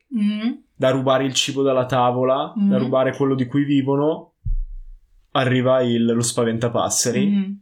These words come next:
Speaker 1: Quindi al party quando potrebbe succedere di incontrarlo? Quando rubano agli
Speaker 2: Eh,
Speaker 1: altri?
Speaker 2: quando rubano agli altri, che è perfetto tra l'altro per un Dungeon Master perché ha uno
Speaker 1: <laughs>
Speaker 2: strumento per
Speaker 1: È per-,
Speaker 2: controllare.
Speaker 1: è perfetto per un party perché lo incontrano al primo livello praticamente.
Speaker 2: Eh, esatto, perché succede sempre, no, che hai una...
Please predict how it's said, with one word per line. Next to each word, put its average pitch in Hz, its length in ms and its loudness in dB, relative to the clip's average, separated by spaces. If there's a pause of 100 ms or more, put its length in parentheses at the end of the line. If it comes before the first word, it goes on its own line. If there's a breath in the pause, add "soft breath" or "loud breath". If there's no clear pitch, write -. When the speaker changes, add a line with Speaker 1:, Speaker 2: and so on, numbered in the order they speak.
Speaker 1:
Quindi 254 540 0
al 208 240 -4
party 226 440 -2
quando 208 300 -4
potrebbe 202 340 -4
succedere 196 460 -4
di 202 120 -4
incontrarlo? 196 720 -2
Quando 196 320 -2
rubano 202 340 0
agli 202 120 0
Speaker 2:
Eh, 160 60 4
Speaker 1:
altri? 160 160 2
Speaker 2:
quando 139 280 0
rubano 143 280 2
agli 160 160 2
altri, 127 420 0
che 123 140 -2
è - 20 0
perfetto 160 400 -2
tra 139 160 0
l'altro 135 220 2
per 139 80 -2
un 143 100 0
Dungeon 147 320 0
Master 151 400 0
perché 143 220 -2
ha 135 80 4
uno 139 160 0
Speaker 1:
<laughs> - 0 -
Speaker 2:
strumento 147 760 0
per 139 120 0
Speaker 1:
È 131 60 4
per-, 127 100 -2
Speaker 2:
controllare. 123 760 2
Speaker 1:
è - 40 2
perfetto 240 560 0
per 214 100 -2
un 240 140 2
party 226 380 0
perché 214 260 0
lo 214 60 0
incontrano 208 500 0
al 202 100 0
primo 208 240 2
livello 208 460 0
praticamente. 226 480 2
Speaker 2:
Eh, 139 40 2
esatto, 160 540 2
perché 151 220 0
succede 175 320 2
sempre, 165 320 0
no, 131 140 2
che 135 140 0
hai 127 140 4
una... 135 380 0